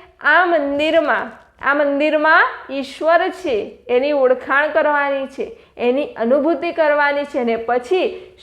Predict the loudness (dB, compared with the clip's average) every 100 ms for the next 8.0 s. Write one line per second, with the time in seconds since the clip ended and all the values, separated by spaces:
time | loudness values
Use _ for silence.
0 | -6 -4 0 2 2 0 -2 0 0 2
1 | 2 0 0 -2 2 2 2 0 -2 -4
2 | -14 -20 _ -6 -2 0 0 2 4 4
3 | 2 -8 -8 -6 -4 -2 -4 -8 -16 -8
4 | -8 -4 4 4 4 0 -4 0 0 0
5 | -6 -18 _ _ _ _ -20 _ _ _
6 | _ _ _ _ _ _ _ _ _ _
7 | _ _ _ 0 2 2 2 4 6 4